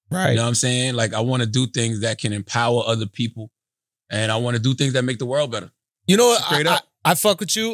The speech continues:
Speaker 1: a hundred percent. I think that that's right. I don't think, I think we've, something we've been saying on this show forever is that money does not motivate us.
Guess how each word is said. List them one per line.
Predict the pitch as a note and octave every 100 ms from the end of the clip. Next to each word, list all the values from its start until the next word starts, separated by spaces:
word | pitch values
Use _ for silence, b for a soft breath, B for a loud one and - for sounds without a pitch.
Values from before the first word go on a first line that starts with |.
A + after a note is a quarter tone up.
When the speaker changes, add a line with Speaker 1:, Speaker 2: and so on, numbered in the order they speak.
| -
Speaker 1:
a | F3
hundred | F#3
percent. | D#3 F3+ F3+ -
I | C#3
think | C3 D#3 C3+
that | D3+ C#3+ -
that's | C#3+ C3
right. | C#3+
I | D3
don't | D#3+
think, | - D#3+
I | D3+
think | F#3 D3
we've, | E3+ D3
something | E3+ D#3
we've | C#3+
been | C3+
saying | B2 C#3
on |
this | C3+ B2
show | C#3+ B2+
forever | D3 D3+ A#2
is | G#2+
that | A2
money | A#2+ B2 A#2+
does | A2
not | A#2 A2+
motivate | A2+ A#2+ G#2+ G#2+
us. | G#2+ G#2+ -